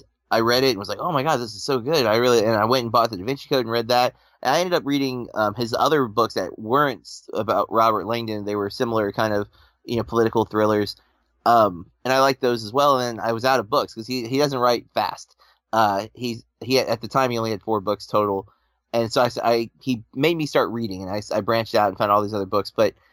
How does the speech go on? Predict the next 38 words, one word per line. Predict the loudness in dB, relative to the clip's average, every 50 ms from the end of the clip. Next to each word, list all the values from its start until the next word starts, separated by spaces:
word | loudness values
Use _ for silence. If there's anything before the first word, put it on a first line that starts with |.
| _ _ _ _ _ _ 2
um, | 2 2 2 2 2
I | 2 4 4
liked | 4 2 0 -2 -4
The | -8
Da | -8 -6
Vinci | -6 -8 -10 -10 -6
Code. | -2 -2 -2 -2 -2
I | -4 -4
definitely | 0 2 2 2 2 0 0
don't | 0 0 -2
think | -2 -6 -8
it's | -10 -12
perfect. | -4 2 2 2 2 2 -2 -4 -4 -8 -16 -20 _ _ _ _ _ _ _ _ _ _ _
Um, | 2 2 2 2 0 -4 -8 -10 -8 -8
it, | -8 -2 0
I | 2 2
don't | 4 2 2 0
think | 0 0 0
it | 0
holds | 0 0 -2 0 0
up | -2 -2 -2 -2
either. | -4 -2 0 0 0 0 -2 _ _ _ _ _ _ 0
Uh, | 2 2 2 2 2
I | 0 -2
do | -2 -2 -4 0
like | 2 2 2 2
Angels | -2 -4 -2 -4 -6 -6
and | -8 -10
Demons. | -10 -8 -8 -4 -2 -2
I | -2
think | -2 -2 0 2
that | 2 2
one | 2 0
holds | 0 -2 -2 -2
up | -2 -2
a | -2
little | -4 0 4 4 6 6 4
better. | 4 4 2 2 2 0 -4 -6